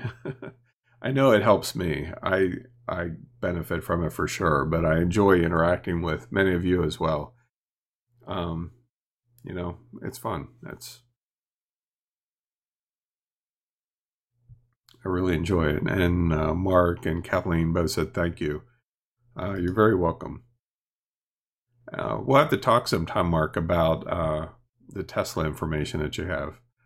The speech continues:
I have a bunch of it too. Uh, probably not as comprehensive as you do, though. Um, Robert says, "Thanks, Tony. You're very welcome." And Tony says, "I love these sessions."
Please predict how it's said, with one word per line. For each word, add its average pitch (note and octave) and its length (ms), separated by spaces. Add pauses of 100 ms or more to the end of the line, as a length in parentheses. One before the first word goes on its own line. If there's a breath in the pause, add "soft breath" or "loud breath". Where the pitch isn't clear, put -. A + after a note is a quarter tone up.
I - 120
have A#2+ 100
a F#2+ 40
bunch F#2 260
of E2 160
it - 100
too. D#2 320 (960)
Uh, D#2+ 280 (880)
probably G2+ 500
not E2+ 280
as D#2 100
comprehensive E2+ 720
as D#2 120
you D2+ 140
do, - 140
though. E2+ 300 (1160)
Um, E2 540 (1400)
Robert G2 220
says, F2 260
"Thanks, G#2 300
Tony. B2 320
You're A2+ 120
very F2 240
welcome." G2+ 640
And F2 420
Tony F#2+ 260
says, E2+ 260
"I E2+ 100
love F#2+ 300
these E2 180
sessions." - 640